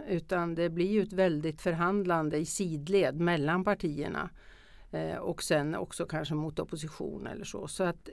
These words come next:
det, det påverkar ju arbetssättet alldeles kolossalt. Eh, och det är också viktigt att chefer och andra ledare ser det här och förstår hur politiken har det,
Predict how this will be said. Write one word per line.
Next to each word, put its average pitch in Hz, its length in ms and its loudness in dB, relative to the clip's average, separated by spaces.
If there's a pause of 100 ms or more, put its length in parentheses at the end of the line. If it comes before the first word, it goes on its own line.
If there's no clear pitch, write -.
det, 180 380 -2
det 180 220 -2
påverkar 160 640 2
ju 165 160 0
arbetssättet 175 840 -2
alldeles 151 420 -4
kolossalt. - 760 -8 (600)
Eh, 165 300 -2
och 170 140 -2
det 170 80 -2
är 175 80 2
också 165 680 -2 (720)
viktigt 196 720 -2
att - 360 -6 (600)
chefer 185 540 0
och 175 60 2
andra 170 300 2
ledare 160 680 2 (600)
ser 277 500 0
det 151 100 -2
här - 320 -8
och 175 140 -8
förstår 202 800 0 (260)
hur 170 280 4
politiken 170 680 0
har 220 340 0
det, - 160 -12